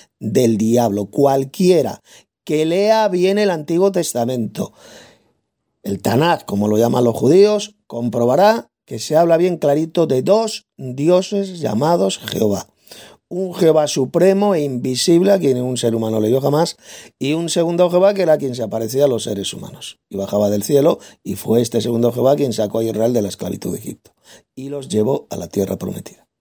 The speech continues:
Dos dioses, ¿de acuerdo? Enseñar que el Antiguo Testamento es monoteísta, unitario, que solo habla de un Dios,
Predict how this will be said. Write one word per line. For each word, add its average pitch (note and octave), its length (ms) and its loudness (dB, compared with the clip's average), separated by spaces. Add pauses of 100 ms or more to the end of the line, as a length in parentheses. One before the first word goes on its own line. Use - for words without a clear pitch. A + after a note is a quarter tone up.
(540)
Dos F#3+ 480 0
dioses, - 840 -8 (300)
¿de A#2+ 60 -12
acuerdo? F#3 440 -2 (580)
Enseñar C#3 360 0
que E3+ 60 -2
el D#3+ 80 6
Antiguo D#3+ 260 2
Testamento D3+ 500 -2
es C#3+ 100 0
monoteísta, C#3 1000 0 (400)
unitario, D#3 800 0
que D3+ 100 -4
solo C3+ 260 2
habla B2 200 4
de A#2+ 60 0
un A#2+ 100 -4
Dios, F#3 320 2